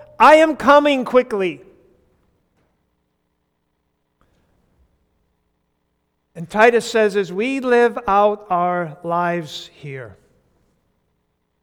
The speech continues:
there shouldn't be a day of our lives where we don't wake up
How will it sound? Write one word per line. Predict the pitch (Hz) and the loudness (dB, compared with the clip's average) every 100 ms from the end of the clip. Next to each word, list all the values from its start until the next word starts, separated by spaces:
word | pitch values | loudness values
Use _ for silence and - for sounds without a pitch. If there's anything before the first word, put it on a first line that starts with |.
| _ _ _ _ _ _ _ _ _ 208 | _ _ _ _ _ _ _ _ _ -8
there | 185 | -6
shouldn't | - - 269 269 | -6 -2 0 0
be | 254 247 226 | -2 -4 -4
a | 180 | -6
day | 156 196 226 254 269 | -4 2 2 2 0
of | 214 196 | -2 2
our | 190 185 | 2 2
lives | 185 180 147 123 - - - _ _ _ _ _ _ _ _ _ _ _ _ _ _ _ _ _ _ | 0 -2 -4 -12 -20 -20 -20 _ _ _ _ _ _ _ _ _ _ _ _ _ _ _ _ _ _
where | - 170 | -12 -6
we | 202 | -2
don't | 220 202 | 0 2
wake | 226 220 | 0 2
up | 208 185 - - | 4 2 0 -20